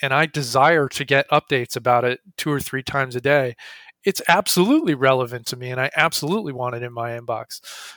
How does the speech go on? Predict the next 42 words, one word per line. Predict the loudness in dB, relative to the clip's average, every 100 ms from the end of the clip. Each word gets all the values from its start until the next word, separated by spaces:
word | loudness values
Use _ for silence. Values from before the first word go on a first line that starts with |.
| _
Now, | 2
if | 4 4
I | 2
sign | 4 4
up | 2
for | 0
something | 0 0 0 -2 -2 -12
with | -4 -4 -2
the | -4
impression | -4 2 4 4 0
that | 0 0
it's | 0
only | 0 0
gonna | 0 0
come | 0 0 -2 -6
once | -4 -4 -2
a | -2
week | 0 0 0
or | -2
once | 0 0
a | 2
month | 2 2 -2 -12 -16 -20 -8
and | -4
you | -2
start | 2 2 2
sending | -2 -2
it | -4
to | -6
me | -4 -4
three | -4 -4
times | -2 -4 0
a |
day, | 2 2 0 -14 -20 -4
well, | 0
of | 2
course | 4 2 2
I'm | -2
gonna | -2 -4
be | -2 0
upset | 0 0 -2
about | 0 -4 -4
that. | -6 -8